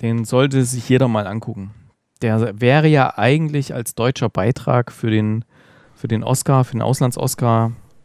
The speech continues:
äh, nominiert worden, aber weil im Film auch sehr viel Englisch gesprochen wird, ähm, durfte das nicht sein, weil da muss, da darf eben nicht so viel, nicht prozentual nicht so viel Englisch gesprochen werden für den Best Foreign Language Film.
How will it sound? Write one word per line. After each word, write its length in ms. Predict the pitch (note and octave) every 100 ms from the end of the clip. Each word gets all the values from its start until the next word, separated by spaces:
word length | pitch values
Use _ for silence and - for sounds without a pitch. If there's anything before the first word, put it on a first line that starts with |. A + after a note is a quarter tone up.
| -
äh, 220 | A2+ G#2+ G#2+
nominiert 540 | A2+ A2 A2+ C3+ -
worden, 320 | G#2 C3+ D3
aber 500 | - G#2 C3 D#3 D#3+ - - - - -
weil 160 | G#2+ B2+
im 140 | B2+
Film 260 | - C3+ C#3
auch 160 | A#2+
sehr 160 | - B2+
viel 160 | - A2+
Englisch 300 | C#3+ D#3+ -
gesprochen 440 | - - A#2+ A#2+
wird, 220 | B2+ - - _ - _ _ - - - - -
ähm, 260 | B2 A2+ A2+
durfte 320 | A#2 A2+ B2
das 160 | A2+ A#2+
nicht 120 | -
sein, 340 | G#2 G#2+ G2+
weil 360 | G#2 G2+ G2+ G#2 - - - - -
da 140 | - G2
muss, 420 | A2 - - - A#2
da 100 | A2
darf 260 | - A2 A#2
eben 200 | B2 A2+
nicht 120 | A#2
so 120 | -
viel, 420 | A2 A2 A2 G#2+
nicht 280 | A2 A2+ -
prozentual 440 | - A2 A#2 A2 G#2+
nicht 120 | A2+
so 100 | A#2+
viel 160 | B2 -
Englisch 320 | A2 B2+ -
gesprochen 400 | - - A2 G#2+
werden 160 | G#2+
für 100 | A2 A2
den 140 | G#2
Best 260 | G#2+ G#2+ -
Foreign 280 | B2 A2+
Language 400 | G#2+ A2+ A#2 G#2+
Film. 340 | - A2+ A2+